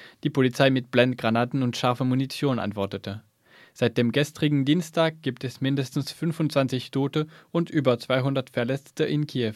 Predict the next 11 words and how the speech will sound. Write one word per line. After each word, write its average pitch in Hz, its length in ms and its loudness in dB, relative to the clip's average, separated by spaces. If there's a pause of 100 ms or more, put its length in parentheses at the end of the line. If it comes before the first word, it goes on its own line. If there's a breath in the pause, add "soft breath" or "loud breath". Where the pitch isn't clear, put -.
(600 soft breath)
In 127 140 2
anderen 151 380 4
Teilen 156 280 2
des 131 240 -2
Landes 170 460 0 (320 loud breath)
wurden 139 260 2
Staatsinstitutionen 143 1300 0
von 123 160 -2
der 123 140 4
Opposition 123 600 -2
angegriffen. 110 680 -4